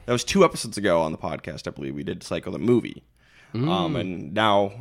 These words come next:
Speaker 1: uh, with Nick Guimont, uh, as correspondent for the Psycho movies,
Speaker 2: Ah.
Speaker 1: we are unfortunately doing the Psycho episode. What did you think of the episode?
Speaker 2: I don't have a lot of thoughts on the episode,
Speaker 1: It's
Speaker 2: to be
Speaker 1: kind of a
Speaker 2: honest.
Speaker 1: nothing burger of an
Speaker 2: Yeah.
Speaker 1: episode.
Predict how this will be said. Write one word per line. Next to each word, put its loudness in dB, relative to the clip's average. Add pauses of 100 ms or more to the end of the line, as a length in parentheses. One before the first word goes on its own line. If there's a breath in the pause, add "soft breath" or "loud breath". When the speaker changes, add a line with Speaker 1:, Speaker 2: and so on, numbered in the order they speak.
Speaker 1:
uh, 2
with -2
Nick 2
Guimont, 2
uh, 6
as -2
correspondent 2
for -8
the -4
Psycho 2
movies, 0
Speaker 2:
Ah. -4 (340 soft breath)
Speaker 1:
we 2
are 8
unfortunately 4
doing 2
the 0
Psycho 0
episode. 0 (160 loud breath)
What -6
did -2
you 0
think -2
of -2
the 2
episode? -6 (220)
Speaker 2:
I 6
don't 4
have 2
a 0
lot 2
of -6
thoughts -4
on 4
the 4
episode, 4
Speaker 1:
It's 2
Speaker 2:
to 6
be 8
Speaker 1:
kind 8
of 10
a 10
Speaker 2:
honest. 4
Speaker 1:
nothing 2
burger 0
of -2
an 6
Speaker 2:
Yeah. 8
Speaker 1:
episode. -4